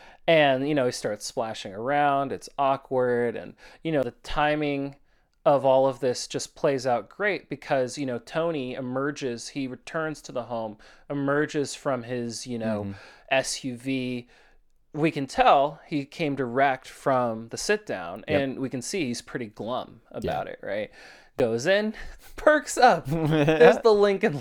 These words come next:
Speaker 1: Log sandwiches.
Speaker 2: Just for him. <laughs>
Speaker 1: Yeah. But then that's when he, uh, hears A J's cries for help,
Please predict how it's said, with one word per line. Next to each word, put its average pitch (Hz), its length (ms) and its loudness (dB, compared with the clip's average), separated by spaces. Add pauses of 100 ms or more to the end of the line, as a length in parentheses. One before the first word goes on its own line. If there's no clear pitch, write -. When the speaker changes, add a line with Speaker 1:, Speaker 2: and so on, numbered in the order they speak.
Speaker 1:
Log 139 220 0
sandwiches. 131 580 -2
Speaker 2:
Just 123 260 2
for 170 180 6
him. 185 320 4 (180)
<laughs> - 140 -2
Speaker 1:
Yeah. 190 180 6 (1000)
But 180 120 6
then 170 140 2
that's 147 300 6
when 139 160 2
he, 127 300 -2
uh, 104 260 2
hears 123 440 -2
A 131 140 -2
J's 117 280 -4
cries 113 380 -4
for 110 140 -16
help, 120 420 -2